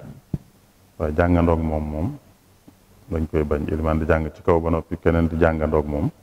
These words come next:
Loolu ñu ne sax mënuñoo ñàkk jàngit, eh, dañ naan na ilimaan daaneel. Ba tax na am na béréb yooyu,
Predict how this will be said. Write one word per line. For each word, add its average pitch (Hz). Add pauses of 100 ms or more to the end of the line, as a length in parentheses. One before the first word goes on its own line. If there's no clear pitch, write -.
(840)
Loolu 78
ñu 78
ne 82
sax -
mënuñoo 85
ñàkk 80 (100)
jàngit, 73 (1080)
eh, 78
dañ 78
naan 76
na 80
ilimaan 76
daaneel. 76 (1300)
Ba 85
tax 82
na 78
am 78
na 98 (1040)
béréb 87
yooyu, 80